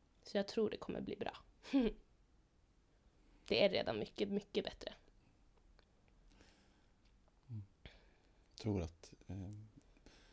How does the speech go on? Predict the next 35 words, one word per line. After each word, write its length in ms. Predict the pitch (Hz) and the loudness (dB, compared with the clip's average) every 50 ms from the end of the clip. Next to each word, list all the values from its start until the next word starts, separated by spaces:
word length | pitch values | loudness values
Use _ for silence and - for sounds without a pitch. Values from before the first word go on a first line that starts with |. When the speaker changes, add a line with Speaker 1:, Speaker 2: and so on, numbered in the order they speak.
| - - - - - | -20 -20 -20 -20 -8
Speaker 2:
det 60 | - 104 | -2 2
är 20 | |
nog 100 | 101 95 | 4 4
inte 140 | 95 101 101 | 4 4 2
bara 140 | 92 85 85 | 0 2 2
de 120 | 87 90 | 0 -2
flesta 380 | - - 95 - - - - - | 0 -2 -4 -4 -4 -8 -8 -6
som 180 | - 95 92 | -4 -6 -6
söker 260 | - - - - - | -4 -6 -10 -8 -8
den 120 | - - - | -8 -8 -8
bekräftelsen. 540 | 101 - - - - - - - - - - | -10 -10 -12 -14 -14 -14 -16 -20 -20 -20 -6
Jag 80 | - 226 | -2 2
tror 80 | 233 226 | 4 4
Speaker 1:
Nej, 240 | 226 220 214 208 202 - | 6 6 6 6 4 0
Speaker 2:
att 40 | - | 0
Speaker 1:
nej, 180 | 226 240 226 | 2 6 8
jag 120 | 226 233 233 | 8 8 8
Speaker 2:
det 40 | - | 8
är 40 | - | 8
Speaker 1:
tror 80 | 247 | 12
Speaker 2:
nog, 100 | 262 226 | 12 12
Speaker 1:
inte. 140 | 214 208 - | 12 12 10
Speaker 2:
det 100 | - 98 95 | 6 6 8
är 40 | |
nog 120 | 95 95 92 | 8 6 6
verkligen 360 | 90 85 82 - - 85 82 | 4 2 0 0 -2 -2 0
alla. 120 | 78 78 - 254 | 0 2 4 4
Speaker 1:
Inte 220 | 220 214 240 226 | 4 6 4 4
bara 200 | 220 208 202 208 | 6 6 6 8
jag, 280 | 226 220 202 - - - | 6 6 6 4 2 2
tror 140 | - - | 0 2
jag. 240 | - - - - 370 - - | 2 2 10 10 12 12 12
Speaker 2:
Nej, 80 | 392 370 | 12 12
verkligen 500 | 107 110 104 98 92 - - 151 123 98 | 12 12 12 12 10 8 6 6 6 4
inte. 380 | 87 90 95 - - - 107 | 4 4 2 -2 -4 -8 -10